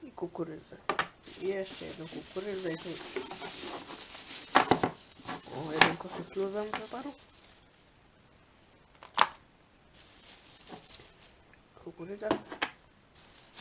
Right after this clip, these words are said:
I przyrząd do zakładania na główkę.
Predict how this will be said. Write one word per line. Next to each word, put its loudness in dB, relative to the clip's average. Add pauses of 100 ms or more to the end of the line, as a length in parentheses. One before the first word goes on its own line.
(640)
I -4
przyrząd -2
do -10
zakładania -6 (760)
na -4
główkę. -16